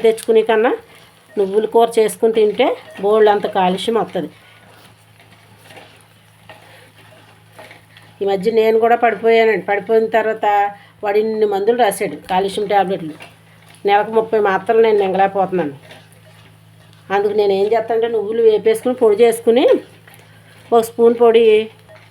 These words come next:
పాలలోనో లేకపోతే నోట్లోనో వేసుకుని తినేస్తానన్నమాట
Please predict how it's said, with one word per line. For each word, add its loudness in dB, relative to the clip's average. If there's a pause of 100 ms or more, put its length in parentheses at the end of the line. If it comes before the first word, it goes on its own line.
(460)
పాలలోనో 2
లేకపోతే 2
నోట్లోనో 2
వేసుకుని 0 (1120)
తినేస్తానన్నమాట 0